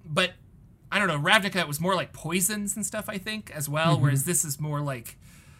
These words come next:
Speaker 1: decay. So,
Speaker 2: Mm-hmm.
Speaker 1: uh, they might have slightly different themes. Who knows?
Speaker 2: Yeah,
Speaker 1: But yeah.
Speaker 2: I do like how you could come up with themes, though. Like, if we sat down and we said, "Okay, in our campaign world,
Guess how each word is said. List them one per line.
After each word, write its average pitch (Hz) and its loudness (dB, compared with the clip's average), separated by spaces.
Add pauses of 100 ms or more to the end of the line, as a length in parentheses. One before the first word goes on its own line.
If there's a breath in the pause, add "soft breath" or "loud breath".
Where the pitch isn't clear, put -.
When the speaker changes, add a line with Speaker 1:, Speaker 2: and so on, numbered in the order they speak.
(180 soft breath)
Speaker 1:
decay. 165 -2 (320 soft breath)
So, 196 6
Speaker 2:
Mm-hmm. 165 4
Speaker 1:
uh, 139 -6 (520)
they 220 6
might 233 8
have 175 6 (260)
slightly 208 0
different 143 -6
themes. - -12
Who 139 -8
knows? 104 -8
Speaker 2:
Yeah, 143 4
Speaker 1:
But 127 -12
yeah. - -14 (100)
Speaker 2:
I 170 4
do 220 4
like 233 6
how 196 4
you 165 4
could 156 0
come 160 2
up 156 0
with 135 0
themes, 151 4
though. 131 2
Like, 127 4
if 135 0
we 170 2
sat 156 0
down 143 2
and 139 2
we 139 0
said, 143 0
"Okay, 139 0
in 131 0
our 156 2
campaign 139 0
world, 123 -2